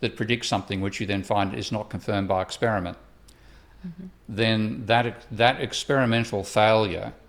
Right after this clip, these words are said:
Speaker 1: is with you forever. Okay? If any student wants to reproduce that failure, and they can afford the equipment, they can do it.
Speaker 2: <laughs>
Speaker 1: Um,
Speaker 2: Mm-hmm.
Speaker 1: so the, the, the, the, the failure of a paradigm to meet a particular test, which,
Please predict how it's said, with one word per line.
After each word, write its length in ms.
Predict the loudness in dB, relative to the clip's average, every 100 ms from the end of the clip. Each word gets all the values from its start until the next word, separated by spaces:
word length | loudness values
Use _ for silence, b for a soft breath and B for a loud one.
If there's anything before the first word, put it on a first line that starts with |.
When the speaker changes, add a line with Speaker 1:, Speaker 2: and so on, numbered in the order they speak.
| b b b -6
Speaker 1:
is 180 | -4 0
with 220 | 0 2
you 120 | -2
forever. 480 | -2 2 4 4 2 -8 -20 -20 -20 -20 -20
Okay? 240 | -12 -10 -10 b b b
If 140 | -2
any 160 | 2 0
student 420 | 0 2 2 2
wants 240 | -2 -2 -4
to 80 |
reproduce 560 | 0 0 -2 -2 -4 -2
that 180 | -2 -2
failure, 560 | 4 4 4 2 -4 -6 -14 -20 -10
and 100 | -4
they 60 | -2
can 160 | -2
afford 320 | -2 2 0 0
the 80 |
equipment, 400 | -4 0 -2 0
they 140 | -2 -2
can 160 | 0
do 160 | 0 0
it. 80 | 0
Speaker 2:
<laughs> 100 | -6 -8 -10 -12 B B
Speaker 1:
Um, 300 | 2 4 2
Speaker 2:
Mm-hmm. 160 | -2 -6
Speaker 1:
so 280 | 2 4 4
the, 220 | 4 0
the, 200 | 0 0
the, 260 | 0 0 -2
the, 200 | -2 -2
the 140 | -2
failure 640 | 0 4 6 6 4 4
of 100 | 2 -2
a 40 |
paradigm 800 | -2 0 2 2 2 0 -2 -8 B B -12
to 540 | -2 0 0 -2 -6 -14 -8
meet 240 | -2 0 0
a 60 |
particular 520 | -4 -6 -6 -4 -6
test, 400 | -4 -2 -4 -6
which, 320 | -8 -8 -10